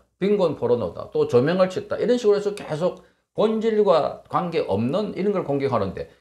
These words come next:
이번에 아랍에미리트의 방문과 스위-, 스위스의 방문은 무엇보다도 대통령의 세일즈맨, 어, 영업사원, 대한민국 일 호 영업사원으로서 자, 이 사십 조의 투자 유치와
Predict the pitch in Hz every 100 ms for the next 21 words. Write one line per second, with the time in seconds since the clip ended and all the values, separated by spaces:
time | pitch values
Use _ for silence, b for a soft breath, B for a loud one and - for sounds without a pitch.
0 | _ 147 196 233 240 214 214 - 156 156
1 | 139 151 165 160 131 117 120 123 92 95
2 | 117 156 165 165 165 113 160 190 202 156
3 | 120 113 95 180 220 - 160 147 180 -
4 | B B 110 127 151 165 160 160 143 120
5 | 147 180 190 180 151 113 80 - _ _
6 | _ _ - 87 87 90 185 208 147 -
7 | 73 - 117 147 170 151 - 196 196 156
8 | 156 127 131 127 120 113 107 170 185 B
9 | B - 82 87 - 147 226 220 - 208
10 | 190 196 202 - - 127 139 117 82 -
11 | 95 71